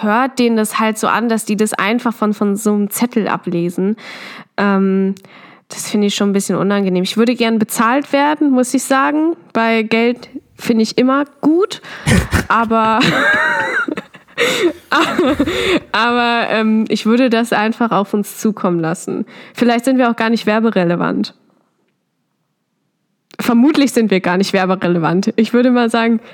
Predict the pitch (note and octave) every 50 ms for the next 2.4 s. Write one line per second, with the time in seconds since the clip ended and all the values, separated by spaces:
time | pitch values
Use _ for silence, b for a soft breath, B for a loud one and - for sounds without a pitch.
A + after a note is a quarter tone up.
0 | B B - A#3 A#3+ - - C4 - - A#3+ B3+ C4 C#4 C#4 C#4 C#4 C#4 B B
1 | B B B B B B B _ - - A#3+ A#3+ A3+ G#3 G3+ G#3+ A3 A3 G#3 F#3+
2 | F3+ - E3+ F3 F#3 F3+ F#3+